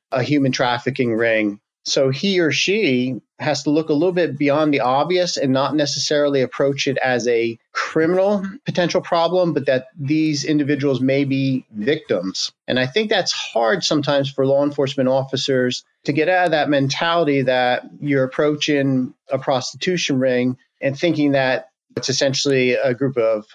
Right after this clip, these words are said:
criminals, when in actuality, it actually may be victims of sex trafficking.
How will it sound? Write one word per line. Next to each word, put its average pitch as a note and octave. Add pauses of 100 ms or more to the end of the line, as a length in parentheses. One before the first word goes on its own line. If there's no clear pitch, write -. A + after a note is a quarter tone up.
(260)
criminals, C#3
when C3
in B2+ (100)
actuality, D3+
it A#2+
actually C#3
may C3
be A2+
victims A#2
of A2
sex C#3
trafficking. A2